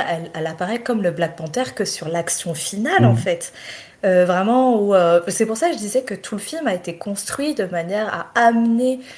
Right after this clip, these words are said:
Speaker 1: Shuri à devenir le Black Panther et qu'ils l'ont fait devenir le Black Panther sur la toute fin du film, je trouve, au final. Donc, ok, après, ils ont fait la, ils ont fait la bagarre,
Speaker 2: Je
Speaker 1: quoi.
Speaker 2: suis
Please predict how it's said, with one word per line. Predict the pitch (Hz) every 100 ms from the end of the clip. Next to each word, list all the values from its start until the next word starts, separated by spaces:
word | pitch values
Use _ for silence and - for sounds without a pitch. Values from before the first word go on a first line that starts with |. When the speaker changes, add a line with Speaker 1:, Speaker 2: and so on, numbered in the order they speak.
| - -
Speaker 1:
Shuri | - 240 233 240 254 214
à | 180
devenir | 185 190
le | 185
Black | 175 170
Panther | 180 165 254 294
et | 196 185
qu'ils | 208 180
l'ont | 180 180
fait | - 240 254
devenir | 196 185 185 190
le | 175
Black | 165 165
Panther | 165 156 247 269 - - - _ _ _ _ -
sur | - - 143
la | 131 - _
toute | 240 233
fin | - 339 359
du | 226
film, | 208 - 226 190 170
je | 165 170
trouve, | - 208 175
au |
final. | 156 170 160 147 - _ _ _ -
Donc, | 214
ok, | 220
après, | 302 233 - 233
ils | 208 190
ont |
fait | 190 226
la, | 202 170 156 151 139 - _ _ _ _ _ -
ils | 175
ont |
fait | - 175
la |
bagarre, | 180 240 320
Speaker 2:
Je | - 156
Speaker 1:
quoi. |
Speaker 2:
suis | 127